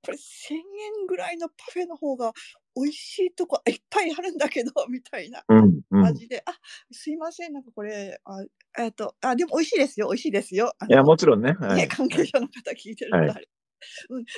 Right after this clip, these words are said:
Speaker 1: で、そういうところがありまして、その値段とのギャップですね。
Speaker 2: はい。
Speaker 1: そこのその記憶がすごい鮮明にあったので、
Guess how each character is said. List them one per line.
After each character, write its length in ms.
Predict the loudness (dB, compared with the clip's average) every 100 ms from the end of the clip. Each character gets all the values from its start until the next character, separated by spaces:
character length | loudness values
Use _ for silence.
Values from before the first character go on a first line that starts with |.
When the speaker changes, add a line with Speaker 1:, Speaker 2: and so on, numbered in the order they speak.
| -10
Speaker 1:
で、 120 | -10
そ 200 | -8 -8
う 60 | -8
い 40 |
う 20 | -8
と 140 | -10
こ 180 | -8 -8
ろ 120 | -6
が 240 | -6 -8
あ 60 | -8
り 100 | -8
ま 160 | -6 -8
し 140 | -10
て、 240 | -12 -12
そ 160 | -12 -16
の 60 | -12
値 200 | -4 -2
段 260 | -2 -2 -4
と 200 | -2 0
の 140 | 0
ギ 160 | -4 -10
ャ 60 |
ッ 40 | -10 _
プ 120 | 0
で 100 | 2
す 140 | 2 -2
ね。 260 | -8 -8 -14 _ _ -2 6
Speaker 2:
は 180 | 8
い。 120 | 6 2 _ _ -14
Speaker 1:
そ 80 | -8
こ 140 | -2 0
の 160 | -2
そ 180 | -2 -2
の 320 | 0 0 -2
記 220 | -4 -4
憶 220 | -2 -2 -4
が 120 | -4
す 140 | -4
ご 100 | -4
い 60 | -4
鮮 280 | -4 -2 -2
明 160 | -2
に 120 | -2 -2
あ 60 |
っ 80 | -4
た 120 | -8 -10
の 140 | -8
で、 380 | -8 -4 -4